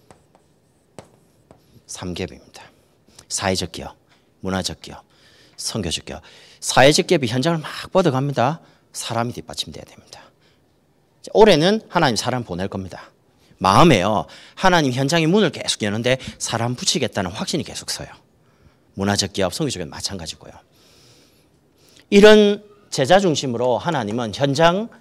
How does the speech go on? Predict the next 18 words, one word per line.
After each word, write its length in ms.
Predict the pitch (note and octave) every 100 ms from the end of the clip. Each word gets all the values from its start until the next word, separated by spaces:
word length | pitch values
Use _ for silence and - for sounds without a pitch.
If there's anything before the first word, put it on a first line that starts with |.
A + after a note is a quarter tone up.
| - _ _ -
지속할 400 | - F3+ F#3 D#3+
수 120 | A#2+ A#2+
있는 140 | A#2+
시스템을, 600 | - B2 D#3+ B2 D#3 A#3+ - - _ - _ -
하나님이 720 | - B3+ A#3 G3 E3 C#3+ A2
예비된 440 | G#2 G#2+ C#3 C#3+
시스템을 520 | B2+ A2+ - A#2 B2+ E3+ - - -
계속 360 | B2 F3 E3+
하나님이 380 | C4+ C4 F#3+ B2
만들어 320 | F#2+ G2+ F#3
가시는 360 | D3 - - G#2+
거죠. 340 | D2 - D2+ - _ _ _ _ _ _ _ _ _ _ _ _ -
그래서 220 | F3 E3
우리 120 | B2+
성도님들은 960 | E3+ F3 D#3+ G#3+ G#3+ E3 B2 D3+ G#2 D2+ - _ _ _
단어를 480 | - B2 A3+ C#4 E3+
꼭 260 | - -
기억해서요. 640 | - D3 - - F2 -